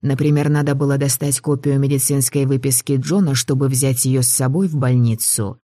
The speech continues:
погасить огонь в камине, чтобы я могла уйти из дому, и в больнице тоже от меня требовались определённые вещи, например, стоять в очереди.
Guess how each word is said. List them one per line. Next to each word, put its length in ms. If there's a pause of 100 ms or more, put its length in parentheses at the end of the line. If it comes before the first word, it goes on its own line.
погасить 540
огонь 300
в 100
камине, 380
чтобы 320
я 140
могла 320
уйти 360
из 280
дому, 480 (240)
и 100
в 80
больнице 540
тоже 320
от 120
меня 240
требовались 600
определённые 880
вещи, 600 (240)
например, 440
стоять 500
в 100
очереди. 760